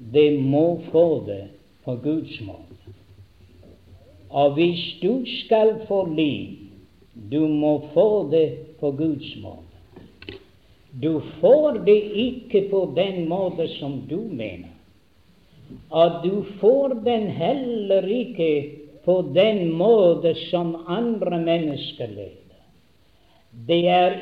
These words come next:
ikke et ord om ritualer i å være født på ny. Aldeles ikke. Hverken dåpen eller noe annet. Kjære venner,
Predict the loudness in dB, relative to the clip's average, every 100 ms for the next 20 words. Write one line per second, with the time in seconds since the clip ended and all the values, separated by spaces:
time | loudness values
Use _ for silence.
0 | -4 -2 0 -2 -6 -2 2 2 0 0
1 | 2 4 2 0 -4 -4 -4 -2 -2 -4
2 | -2 -2 0 -2 -4 -2 -2 -2 -4 -8
3 | -6 -8 -12 -14 -18 -20 -4 -2 0 2
4 | 2 2 -2 -4 -4 -4 -4 -2 -6 -10
5 | -18 -20 0 4 4 2 -4 -8 2 6
6 | 8 6 2 0 -4 -4 -6 -6 -16 -18
7 | _ _ _ _ -4 4 4 4 0 0
8 | 0 0 4 8 8 6 0 -4 -6 -12
9 | -20 -2 2 4 4 0 2 2 2 0
10 | -2 -4 -4 -4 -6 -10 -18 -20 _ _
11 | _ _ -6 2 4 4 2 2 2 -2
12 | -6